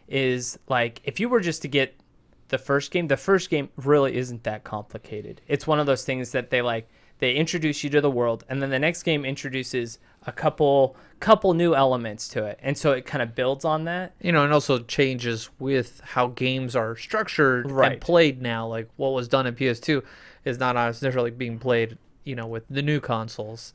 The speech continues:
Speaker 1: Correct. And so, uh, it's one of those things. So, like, it's, it's best taken in bites, and that's what the games do. They give you the story in bites.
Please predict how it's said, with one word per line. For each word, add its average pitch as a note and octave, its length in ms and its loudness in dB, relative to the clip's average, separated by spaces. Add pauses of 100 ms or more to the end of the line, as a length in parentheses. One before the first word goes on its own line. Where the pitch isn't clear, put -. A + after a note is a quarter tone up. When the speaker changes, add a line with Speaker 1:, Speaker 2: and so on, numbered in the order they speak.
Speaker 1:
Correct. A#2+ 680 -2 (240)
And C3 220 -2
so, B2+ 600 4 (100)
uh, A#2 500 2 (160)
it's C#3+ 200 -4
one E3+ 120 4
of D#3+ 60 2
those C#3+ 160 0
things. C3+ 180 -4
So, C3+ 120 0
like, A#2+ 360 0
it's, C3+ 300 -2
it's C3 180 -2
best D3+ 360 0
taken C#3 380 -2
in A#2+ 360 -4 (320)
bites, - 560 -4 (200)
and B2+ 140 -2
that's A#2+ 180 -2
what B2 120 -8
the B2+ 80 -2
games A2 380 -10
do. A2 100 -6
They G#2+ 120 -12
give C#3 220 -2
you D3 80 0
the C3+ 120 -6
story B2 600 0
in A#2+ 360 -6 (100)
bites. G#2 480 -8